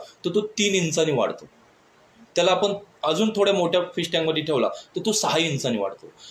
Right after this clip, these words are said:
त्याला अजून थोड्याशा fish टँकमध्ये ठेवला, तर तो बारा इंचानी वाढतो. जसं फिश टँक मोठा असेल, तसे त्याची size, त्याचा आकार वाढत असतो, त्याचा गुणधर्म वाढत असतो. तसं माणसाच्या आयुष्यात ज्या संधी येत असतात, त्याचा तुम्ही फायदा घ्या,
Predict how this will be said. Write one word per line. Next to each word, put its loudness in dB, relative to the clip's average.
त्याला 4
अजून 2
थोड्याशा 2
fish 0
टँकमध्ये 0
ठेवला, 2
तर 0
तो 4
बारा 6
इंचानी 2
वाढतो. -4
जसं 4
फिश -2
टँक 0
मोठा 2
असेल, 2
तसे 0
त्याची -2
size, 0
त्याचा -2
आकार 0
वाढत -2
असतो, -16
त्याचा -2
गुणधर्म 0
वाढत -6
असतो. -20
तसं 2
माणसाच्या 2
आयुष्यात 0
ज्या 2
संधी 0
येत 0
असतात, -2
त्याचा -2
तुम्ही -2
फायदा 2
घ्या, 2